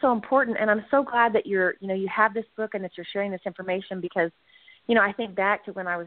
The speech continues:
diagnosed, you know, and, and it's going on five years, which is, you know, crazy. And if I'd had this book,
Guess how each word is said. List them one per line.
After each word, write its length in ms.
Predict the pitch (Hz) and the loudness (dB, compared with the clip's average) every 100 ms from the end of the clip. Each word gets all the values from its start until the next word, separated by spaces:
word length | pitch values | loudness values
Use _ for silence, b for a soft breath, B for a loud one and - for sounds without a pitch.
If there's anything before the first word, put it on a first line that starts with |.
| - | -4
diagnosed, 540 | 180 170 180 180 180 - | -4 -4 -6 -8 -8 -10
you 60 | 185 | -6
know, 180 | 175 175 | -4 -4
and, 160 | 165 | -6
and 140 | - - | -10 -16
it's 180 | _ - | _ -8
going 160 | 202 190 | -6 -4
on 160 | 165 - | -4 2
five 240 | 185 190 | 4 4
years, 460 | 170 190 208 131 - - | 2 2 4 2 -2 -8
which 220 | 190 - | -10 -10
is, 100 | 165 _ | -18 _
you 80 | 220 | -12
know, 140 | 170 165 - | -10 -10 -4
crazy. 540 | 196 190 175 165 175 - | 0 0 0 -4 -4 -2
And 280 | 175 175 - _ B B B B B B _ | 0 -2 -6 _ B B B B B B _
if 140 | 214 220 | 0 4
I'd 140 | 208 | 4
had 200 | 202 269 - | 6 2 2
this 160 | 208 - | -4 -2
book, 200 | 147 | -4